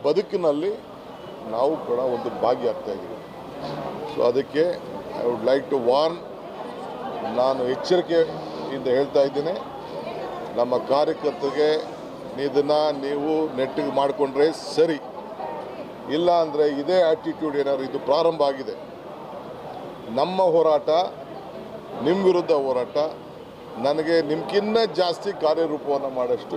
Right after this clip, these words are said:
ಶಕ್ತಿ ಭಗವಂತ ಈ ರಾಜ್ಯದ ಜನತೆ ನಮಗೆ ಕೊಟ್ಟಿದ್ದಾನೆ, ಇದು ಬೇರೆ ಇರಲಿ. So ಆದ್ರಿಂದ ನಿಮ್ಮೆಲ್ಲರೂ ಕೂಡ ನಾನು ಎಚ್ಚರಿಕೆಯನ್ನ ಕೊಡ್ತಾ ಇದ್ದೇನೆ, ನಿಮ್ಮ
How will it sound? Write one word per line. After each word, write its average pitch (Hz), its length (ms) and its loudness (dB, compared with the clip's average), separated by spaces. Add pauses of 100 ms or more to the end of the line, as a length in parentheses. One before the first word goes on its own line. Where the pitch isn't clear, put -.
(160)
ಶಕ್ತಿ 185 340 0 (960)
ಭಗವಂತ 135 400 2 (200)
ಈ - 20 -2 (140)
ರಾಜ್ಯದ 135 400 2
ಜನತೆ - 320 -2
ನಮಗೆ 123 220 -4 (160)
ಕೊಟ್ಟಿದ್ದಾನೆ, 120 440 2 (520)
ಇದು 151 140 2 (400)
ಬೇರೆ 131 260 4
ಇರಲಿ. 92 180 -4 (800)
So 135 80 2 (160)
ಆದ್ರಿಂದ 156 360 2 (960)
ನಿಮ್ಮೆಲ್ಲರೂ 147 540 2
ಕೂಡ 151 120 4 (160)
ನಾನು 127 140 -2 (120)
ಎಚ್ಚರಿಕೆಯನ್ನ 170 560 0 (100)
ಕೊಡ್ತಾ 127 280 0
ಇದ್ದೇನೆ, 127 260 -4 (880)
ನಿಮ್ಮ 123 120 0